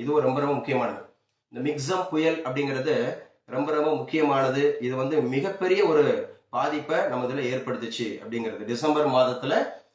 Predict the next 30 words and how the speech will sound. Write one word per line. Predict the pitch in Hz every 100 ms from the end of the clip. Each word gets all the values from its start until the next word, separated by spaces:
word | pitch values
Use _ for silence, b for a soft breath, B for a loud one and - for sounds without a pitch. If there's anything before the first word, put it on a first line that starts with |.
| -
இந்த | 123 123
மிக்சம் | 120 147 160
புயல் | 143 135 123
அப்படிங்கிறது | 117 120 117 139 120 120
ஏற்பட்டது | 117 123 113 107 113 98
அப்படிங்கறத | 104 117 117 117 117
ஞாபகம் | 110 110 110
வச்சுங்க. | - 131
இந்த | 120 120
புயல் | 127 127
வந்து | 123 113 117
நாலு | 123 131 127
மாவட்டங்கள்ல | 131 127 123 123 156 156 117
மிகப்பெரிய | 135 139 143 151 139
பாதிப்பு | 120 110 113 107 101 _ _ _
அப்படிங்கறத | 104 110 107 110 147
நம்ம | 107
ஞாபகம் | 104 104 101
வச்சுக்கணும். | - - -
இந்த | - 113
மிக்சம் | 113 110 135 131
புயல் | 113 117 - - _ _
அப்படிங்கிறது | 107 113 117 151 117
ரொம்ப, | 117 123
ரொம்ப | 120 113
முக்கியமானது, | - 127 101 101 98 101 101
அதையும் | 117 127
எழுதி | 107 104
வச்சுங்க. | 95 - - _ _ _ _ _ _ _ _ _ _ _ _ _ _ _ -
அடுத்து | 214 -